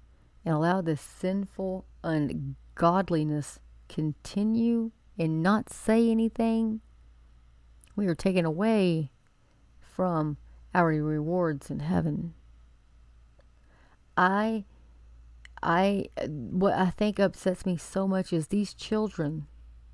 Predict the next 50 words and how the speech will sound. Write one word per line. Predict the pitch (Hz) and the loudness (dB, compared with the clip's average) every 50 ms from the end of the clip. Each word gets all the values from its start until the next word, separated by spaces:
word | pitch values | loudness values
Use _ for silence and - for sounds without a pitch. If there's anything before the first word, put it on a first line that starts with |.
| - - - | -20 -6 -4
these | 190 190 - | -4 -4 -4
children | - - - 214 208 196 190 190 180 | -6 -8 -8 -8 -6 -6 -4 -6 -4
don't | 160 180 175 - - 170 | -4 -4 -2 0 2 2
know | 170 175 185 175 165 - - | 4 4 4 4 2 2 0
any | 180 170 170 165 | 0 0 2 0
better. | 147 - 156 156 156 156 | 0 0 0 0 2 2
They | 160 190 | 2 2
don't | 208 233 - 175 160 | 2 2 0 0 -2
know. | 156 156 156 165 196 214 202 - - - - - - - - - | 0 0 0 0 0 -2 -4 -8 -14 -16 -10 -8 -6 -6 -2 0
And | - 190 196 196 196 180 - - | 2 4 6 6 6 4 4 6
the | - 190 | 8 8
ones | 190 202 208 196 | 10 10 10 10
that | - 185 | 8 8
are | 180 | 8
allowing | 185 180 180 175 165 | 6 6 6 4 2
this | 160 - | 2 0
to | - - 156 | 0 6 8
happen, | - - - - - - 156 151 147 - - - - - - - - - - - - - - - - - | 10 10 10 10 8 6 4 2 2 0 -2 -2 -6 -8 -10 -12 -14 -12 -8 -6 -4 -4 -4 -4 -4 -4
you | - - - 190 214 | -2 2 4 4 6
can, | - - 202 127 - | 6 6 6 6 4
you | 185 202 220 | 6 6 8
know, | 214 208 226 240 240 220 | 8 8 8 8 8 8
these | 175 170 160 - | 6 4 2 0
children | - - 180 180 165 - 165 165 | 0 0 0 0 2 2 4 6
are | 165 170 | 6 6
not | 165 160 156 - - - | 6 6 4 2 2 2
in | 156 147 143 | 2 2 2
church. | - - 175 175 156 - - - | 2 2 2 2 2 0 -4 -6
Their | - 151 143 | -4 -4 -2
parents | - 165 160 156 156 147 - - | 0 2 4 4 4 4 2 0
are | |
not | 160 - - | -2 -2 0
taking | - 160 147 - 156 | 0 0 0 2 0
them | 156 156 156 | 0 0 0
to | 151 170 | -2 -6
church. | - - - 165 156 147 - | -10 -6 -4 -2 -2 -2 -4
Their | 160 151 | -6 -6
parents | - - 156 151 151 147 - - | -4 -4 -4 -2 -2 -4 -4 -2
are, | 160 151 143 - - - - - - - _ _ | -4 -4 -4 -6 -12 -20 -20 -20 -20 -20 _ _
are | - 147 | -8 -6
saying, | - 190 - | -6 -6 -2
"Oh, | - 247 285 | 0 2 2
yes, | 294 277 254 262 262 277 294 277 - | 4 4 4 4 4 4 2 2 2
little | 247 233 208 202 190 | 2 4 4 2 0
Timmy, | - - 208 208 208 214 | 0 0 2 4 4 4
you | 202 202 226 - | 4 2 0 0
can | - - 285 240 | 0 0 2 4
be | 220 208 202 | 6 4 6
little | 190 190 180 175 165 | 4 4 4 2 0
Janie." | 143 - - 160 156 160 160 175 208 233 233 | 0 2 4 4 6 6 6 6 6 4 4